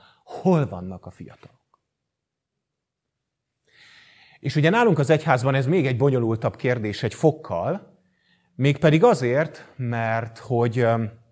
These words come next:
mi alapvetően arra építünk kétezer év, hogy valami olyat adunk át,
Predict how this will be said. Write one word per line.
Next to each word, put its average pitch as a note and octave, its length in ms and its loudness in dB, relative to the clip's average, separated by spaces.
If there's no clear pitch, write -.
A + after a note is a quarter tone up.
mi D#3 140 2
alapvetően D#3 540 6
arra D3+ 260 4
építünk C3+ 520 0
kétezer A#2 460 -2
év, C3+ 140 0
hogy C3 160 0
valami C3+ 320 2
olyat D#3+ 260 0
adunk G#2 320 -4
át, A#2 420 -4